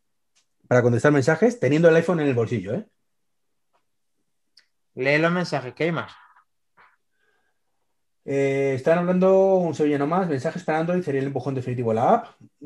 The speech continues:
Speaker 1: Eh, José Luis, y mensaje en Estados Unidos domina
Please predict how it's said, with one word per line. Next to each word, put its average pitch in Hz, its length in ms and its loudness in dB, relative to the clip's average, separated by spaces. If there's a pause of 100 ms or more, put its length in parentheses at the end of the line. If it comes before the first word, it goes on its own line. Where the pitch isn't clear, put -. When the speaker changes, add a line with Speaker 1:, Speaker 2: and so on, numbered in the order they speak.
(140)
Speaker 1:
Eh, 117 920 -6 (1900)
José 135 280 -2
Luis, 147 460 -2
y 170 120 -4
mensaje 185 320 0
en 165 60 0
Estados 156 240 -2
Unidos 156 220 -2
domina 143 480 -2